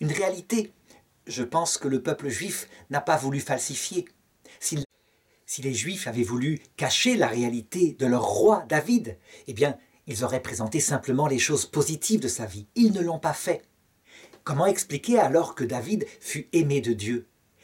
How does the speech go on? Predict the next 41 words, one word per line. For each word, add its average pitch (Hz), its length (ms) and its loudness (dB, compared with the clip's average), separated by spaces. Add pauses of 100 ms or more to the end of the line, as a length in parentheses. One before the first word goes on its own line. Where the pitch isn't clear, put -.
(140)
Eh 131 80 -6
bien, 113 240 -2 (160)
c'est 170 200 0
que 175 240 4 (140)
malgré 165 380 6
ses 147 300 -4
immenses 160 460 2
péchés, - 460 0 (240)
dont 143 300 2 (340)
le 107 200 -8
plus - 160 -10
grand 196 300 0
de 156 100 -4
tous, - 500 0 (540)
l'adultère 160 640 0 (140)
et 151 100 -4
le 135 80 -4
meurtre 196 540 2
de 127 80 -4
la 143 120 2
femme 233 380 4
de 139 80 -4
sa 139 160 -2
maîtresse, 117 480 -8
de 143 80 6
la, 151 140 6
pardon, - 380 -6
du 104 120 -6
mari 214 300 4
de 214 80 -6
sa 131 100 -2
maîtresse, 117 420 -4 (180)
malgré 160 280 2
ses - 160 -2
plus - 180 -16
grands 180 280 2
péchés, 147 460 -2 (600)
il 156 120 -4
s'est 165 180 0
repenti 170 720 -6 (200)
sincèrement 160 840 0